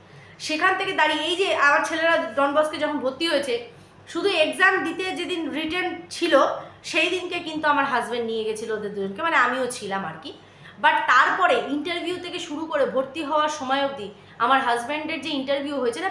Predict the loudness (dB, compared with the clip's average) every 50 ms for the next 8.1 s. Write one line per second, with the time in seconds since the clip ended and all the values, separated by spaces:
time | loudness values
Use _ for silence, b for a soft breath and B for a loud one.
0 | -2 -2 -2 -2 -2 -4 -6 -6 -8 -6 -4 -4 -6 -6 -6 -10 -8 -6 -4 0
1 | 2 2 2 0 -2 -6 -8 -8 -10 -8 -8 -6 -2 -2 -2 0 0 -2 -2 -2
2 | -4 -6 -8 -10 -10 -14 -14 -16 -18 -20 -20 -20 -20 B B B B B B B
3 | B B 0 2 4 2 2 0 -4 -8 -12 -6 -2 -2 0 0 2 6 6 6
4 | 8 8 6 6 6 6 4 2 -2 -2 -2 0 0 0 0 0 -2 0 0 0
5 | 0 -2 0 0 0 0 0 -2 -4 -4 -4 -4 -4 -4 -4 -2 0 2 2 2
6 | 2 0 -2 2 4 6 6 6 4 2 -2 B B B B -6 -2 2 4 4
7 | 6 6 6 6 6 4 0 0 0 0 2 2 2 0 0 0 0 2 2 0
8 | 0